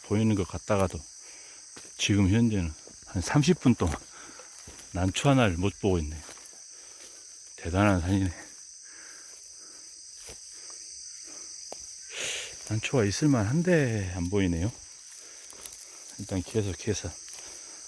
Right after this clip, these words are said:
탐난을 이어가 보도록 하겠습니다. 지금 물고랑에 하나씩 떠물려 내려와 있어야 되는데, 편의점이.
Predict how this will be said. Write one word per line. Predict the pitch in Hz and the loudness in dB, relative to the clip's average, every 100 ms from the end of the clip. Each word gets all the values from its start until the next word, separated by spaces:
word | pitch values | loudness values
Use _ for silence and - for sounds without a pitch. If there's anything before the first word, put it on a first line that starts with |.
| - | -14
탐난을 | - 120 113 90 82 78 - - - - - - - - - - - - - - - | -6 2 4 4 2 -4 -12 -18 -18 -18 -16 -16 -16 -16 -16 -14 -14 -14 -18 -18 -2
이어가 | 95 101 87 85 | 4 4 4 0
보도록 | 90 87 80 | -2 -4 -4
하겠습니다. | 95 87 - 80 73 - - - - - - - - - - - - - - - - - - - - - - - - - | -4 -6 -6 -10 -10 -14 -18 -18 -18 -18 -20 -20 -20 -18 -18 -18 -18 -18 -18 -18 -16 -16 -16 -16 -16 -16 -18 -18 -16 -16
지금 | 151 | -14
물고랑에 | 143 131 135 139 175 165 156 135 123 - - - - - - - - - - - - - - - - | -10 -6 -6 -4 -2 2 6 6 4 0 -14 -20 -20 -20 -20 -20 -20 -20 -20 -20 -20 -20 -20 -20 -20
하나씩 | - 156 156 - 117 | -16 -8 -6 -4 -4
떠물려 | - 160 165 147 | -2 0 4 6
내려와 | 117 120 135 135 | 6 6 6 4
있어야 | 117 - 143 139 | 2 0 0 2
되는데, | 120 113 104 - - - | 2 0 -2 -6 -20 -20
편의점이. | - 123 120 110 104 | -4 0 2 0 -4